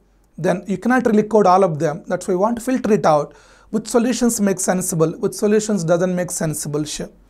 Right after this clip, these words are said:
That filtration process is a third phase where we analyze these solutions or algorithms in a way, with theoretical way, and we filter out some of the useless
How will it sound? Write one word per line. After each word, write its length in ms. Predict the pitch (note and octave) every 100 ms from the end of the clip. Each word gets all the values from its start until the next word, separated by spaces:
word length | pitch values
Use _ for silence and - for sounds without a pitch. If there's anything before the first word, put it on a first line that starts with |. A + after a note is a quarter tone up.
| _ _ -
That 160 | E3+ -
filtration 560 | B3+ B3+ A#3 G#3+ G#3
process 420 | - D#3+ D3+ F3 F3+
is 100 | E3
a 60 |
third 300 | E3+ G3+ G#3
phase 460 | - F#3 D3 D3 - - _ _
where 180 | F3 E3
we 100 | E3
analyze 380 | F#3 B3+ C#4+ G#3
these 200 | G3 F#3+
solutions 580 | A3 F3+ E3+ - D#3+ D#3+
or 60 |
algorithms 560 | F#3 F3+ F#3+ F3 E3+ F3
in 100 | D3+
a 80 | C#3+
way, 200 | E3 - - _ - -
with 260 | E3 -
theoretical 480 | - B3 A#3+ A#3+ G3+
way, 340 | D#3+ F3 C#3+ - - _
and 120 | F3 F3
we 60 |
filter 320 | E3+ C4+ B3+ B3+
out 120 | A#3
some 200 | A3 G3
of 160 | F3+
the 60 | F3+
useless 400 | F#3+ F3 F#3